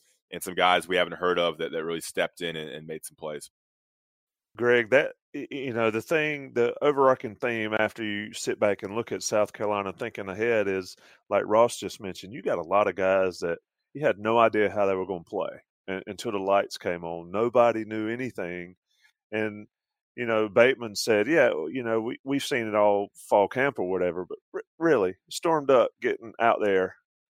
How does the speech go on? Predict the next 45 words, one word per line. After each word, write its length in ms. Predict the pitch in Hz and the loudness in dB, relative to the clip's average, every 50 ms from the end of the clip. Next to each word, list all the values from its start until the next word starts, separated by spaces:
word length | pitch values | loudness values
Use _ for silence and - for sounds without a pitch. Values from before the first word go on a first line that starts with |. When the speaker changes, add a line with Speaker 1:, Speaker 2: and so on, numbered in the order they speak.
| _ _ | _ _
Speaker 2:
and, 140 | 110 104 - | -4 -4 -2
and 180 | - 110 98 | -2 -6 -6
playing 380 | 92 - 127 123 131 127 117 110 | 0 2 4 4 4 4 2 0
as 140 | 104 92 95 | -2 -4 0
well 200 | 107 110 110 107 | 2 2 2 2
as 100 | 101 92 | 0 -4
he 60 | 98 | -6
did. 220 | 92 110 104 98 | -4 -4 -4 -2
Greg 260 | 82 107 120 131 139 117 | 0 2 2 2 2 2
Ross, 440 | 107 113 135 143 123 98 - - | 2 2 4 4 2 0 -4 -8
who 140 | - - 110 | -10 -10 -8
we've 220 | 101 107 110 101 - | -6 -6 -8 -8 -4
knocked 280 | 117 113 113 101 - _ _ - | 0 0 0 0 -2 _ _ -2
all 180 | 117 123 123 | 0 0 0
the 180 | 110 _ - 131 | -4 _ -10 -6
time, 320 | 123 143 127 101 95 92 _ _ _ _ _ _ _ _ _ | -6 -4 -6 -6 -8 -12 _ _ _ _ _ _ _ _ _
is 120 | 110 - | -14 -12
playing 280 | _ - 127 120 113 107 | _ -2 -2 -2 -2 -4
as 160 | 101 92 - | -6 -6 -2
well 220 | 110 113 117 113 | 0 2 2 2
as 120 | 104 95 - | 2 0 -4
he 120 | 107 101 | -8 -8
did. 340 | 87 101 104 104 101 98 98 | -6 -4 -2 -2 0 -2 -2
I 40 | 98 | -4
mean, 240 | 98 101 104 98 | -6 -6 -8 -4
the, 180 | 92 92 87 90 - _ _ _ _ | -2 -4 -4 -4 -8 _ _ _ _
the 80 | 98 | -6
leadership 640 | 95 117 147 170 165 165 - - - 151 131 120 - - _ | -2 0 0 0 0 -2 -4 -4 0 4 4 4 2 0 _
stepped 400 | - - - 139 117 104 - - | -8 0 4 4 4 4 4 2
up 160 | 104 98 - | 0 0 0
and 120 | 95 90 _ | -6 -12 _
played, 440 | - - 131 123 107 95 95 90 85 | -2 2 2 4 4 2 0 0 0
but 140 | 104 104 | 0 0
I 80 | 117 143 | 0 0
thought 240 | - - 139 131 117 | 2 4 2 2 2
it 120 | 104 92 | 2 -4
was 260 | 76 101 92 - - _ _ _ _ _ _ _ - | -6 -12 -12 -14 -14 _ _ _ _ _ _ _ -4
a 80 | 104 | -4
key 260 | - - - 180 180 175 | -4 -2 -6 -6 -6 -6
to 140 | - - 131 | -6 -4 -4
the 100 | 113 107 | -2 0
ball 260 | 113 127 139 151 151 | 4 4 4 4 4
game 280 | 117 110 104 104 101 98 | 2 0 -2 -2 -4 -4
that 120 | 104 101 - | -6 -4 -4
the, 200 | 98 95 95 | -4 -4 -4